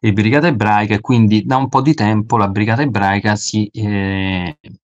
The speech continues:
va nello stesso luogo in cui ci sarà la manifestazione ufficiale dell'A N P, eh, del, tutte le organizzazioni partigiane, però ci va la mattina presto, prima che arrivino tutti gli altri, quindi ci va verso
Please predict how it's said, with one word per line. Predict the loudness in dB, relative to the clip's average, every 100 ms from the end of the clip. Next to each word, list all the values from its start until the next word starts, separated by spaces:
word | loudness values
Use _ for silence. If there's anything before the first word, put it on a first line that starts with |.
| _ -2
va | 0 2
nello | 0 -2
stesso | -4 -2 -2 0 0
luogo | 2 2 2
in | -2
cui | -2
ci | -4
sarà | -2 0 0
la | 0 0
manifestazione | -2 -4 -6 -10 -12 -14 -16 -12 -4 0 2 0 -4 -18 -4
ufficiale | -4 -2 -2 -2 0
dell'A | 0 0 0 -2
N | -6 -4
P, | -2 -2 0
eh, | -2 -2 -2 -2
del, | -4 -6
tutte | -10 -8 -6
le |
organizzazioni | -6 -6 -6 -6 -8 -4 -2
partigiane, | -2 -4 -4 -2 0 2 2 0 -4 -8
però | -4 -2
ci | 0
va | 0
la | 2
mattina | 0 0 0 2
presto, | 2 0 0 -2 -2 0
prima | 0 0
che | 0
arrivino | 0 0 0
tutti | 0 -4 -4
gli | 0
altri, | 0 0 -2
quindi | -2 -2
ci | 0
va | -2
verso | -2 -4 -4